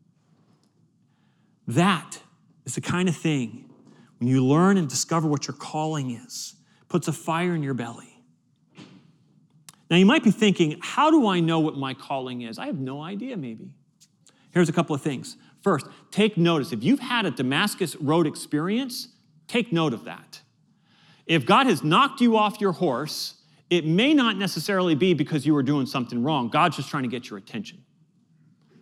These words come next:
Take note of those in your life. Take note of what those situations were. God might be trying to point you somewhere.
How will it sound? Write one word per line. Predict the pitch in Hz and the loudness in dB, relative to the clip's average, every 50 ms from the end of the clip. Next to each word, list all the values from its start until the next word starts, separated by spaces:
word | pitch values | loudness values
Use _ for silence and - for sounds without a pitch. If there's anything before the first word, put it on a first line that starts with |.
| _ _ - | _ _ -2
Take | - 214 220 220 202 | 2 2 2 4 4
note | 190 190 196 180 | 4 4 4 2
of | 156 120 123 | 2 0 -2
those | 123 110 110 107 123 | -6 -8 -6 -6 -6
in | 117 | -4
your | 113 110 107 | -4 -4 -4
life. | 107 104 101 101 101 - - - - _ _ _ _ _ _ _ _ _ _ _ _ _ _ _ - | -6 -6 -8 -10 -12 -16 -20 -20 -20 _ _ _ _ _ _ _ _ _ _ _ _ _ _ _ 0
Take | - 208 190 - - | 4 4 4 6 6
note | 180 180 214 220 185 | 6 6 8 6 6
of | 165 135 | 4 4
what | 147 180 208 196 - | 4 2 2 2 2
those | 196 185 170 - - | 2 0 2 0 0
situations | - 180 147 - 156 156 151 143 - 147 135 120 - | -2 -2 -2 -2 -2 0 0 -2 -2 -4 -6 -4 -2
were. | 151 131 113 | -2 -2 0
God | 110 160 165 160 | 0 0 0 2
might | 143 156 165 160 151 | 2 0 0 -2 -2
be | - 156 131 | -4 -6 -8
trying | - - 147 139 135 | -8 -8 -8 -8 -8
to | 135 139 | -10 -12
point | - - 139 131 127 - | -12 -10 -10 -10 -10 -10
you | 120 110 | -14 -14
somewhere. | - 120 107 110 110 - 110 | -12 -12 -12 -12 -12 -14 -18